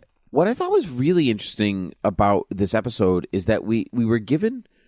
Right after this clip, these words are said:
really the first kind of, not introduction, but, like, real inside look at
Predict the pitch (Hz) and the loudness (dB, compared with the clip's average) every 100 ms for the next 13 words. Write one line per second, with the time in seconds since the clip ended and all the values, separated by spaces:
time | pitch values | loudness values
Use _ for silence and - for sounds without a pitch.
0 | _ _ _ _ 95 104 196 240 147 113 | _ _ _ _ -6 0 2 2 0 0
1 | 135 123 - 120 107 85 - 123 131 117 | 0 -2 -2 -2 0 -2 -4 -6 -4 -6
2 | 107 82 92 - 139 135 123 101 95 - | -6 -4 -4 -4 -4 -2 -2 0 -2 -6
3 | 82 82 120 123 117 110 107 107 95 82 | -8 2 4 4 2 -2 -2 0 0 0
4 | 98 - - 92 82 - | -2 -4 -2 0 0 -2